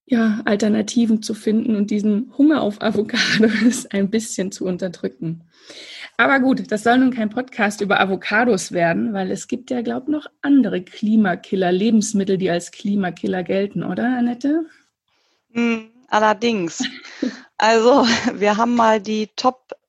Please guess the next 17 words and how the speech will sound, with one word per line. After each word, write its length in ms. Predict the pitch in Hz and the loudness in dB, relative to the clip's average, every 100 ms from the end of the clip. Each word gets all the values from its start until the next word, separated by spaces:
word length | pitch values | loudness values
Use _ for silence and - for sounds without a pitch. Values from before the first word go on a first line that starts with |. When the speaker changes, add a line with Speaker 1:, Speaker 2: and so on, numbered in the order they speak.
| _ | _
Speaker 2:
sechs 460 | 190 220 269 - | -2 0 0 -6
der 360 | - 214 208 202 | 0 2 4 2
klimaschädlichsten 1200 | - 233 269 247 233 - 226 226 220 214 _ 202 185 | -2 -2 0 2 0 -2 -4 -2 -6 -6 _ -8 -4
Lebensmittel 580 | 233 262 - - 208 196 | 0 -2 -2 -4 -4 -6
zweitausendneunzehn 1120 | - 190 262 233 220 214 202 208 247 - 175 | -2 -2 0 -2 -4 -4 -4 -2 -4 -6 -6
rausgesucht. 840 | 165 170 - 185 170 208 269 - _ - - - - - - _ _ _ _ | -4 -4 -4 -8 -4 -2 -2 -6 _ -20 -20 -20 -20 -20 -20 _ _ _ _
Bei 360 | 190 196 202 196 | 2 4 2 0
der 300 | 202 190 190 | -2 0 2
Herstellung, 520 | 202 247 254 240 220 | 2 0 0 0 0
Lagerung 1120 | 208 214 220 220 214 214 - - - 202 202 | 0 2 2 2 0 -2 -8 -10 -4 -4 -4
und 180 | - 208 | -6 -2
beim 160 | 190 190 | -2 -2
Transport 840 | 180 180 - - 226 269 294 - | -6 -8 -6 2 4 4 2 -4
entstehen 960 | 208 - - 220 214 214 208 214 202 - | -8 -8 -2 0 2 0 -2 -6 -10 -6
richtig 320 | 233 240 220 | -6 -6 -2
hohe 160 | 233 233 | 0 2
Emissionen 760 | 214 208 - 208 233 277 302 | 0 -4 0 2 4 4 0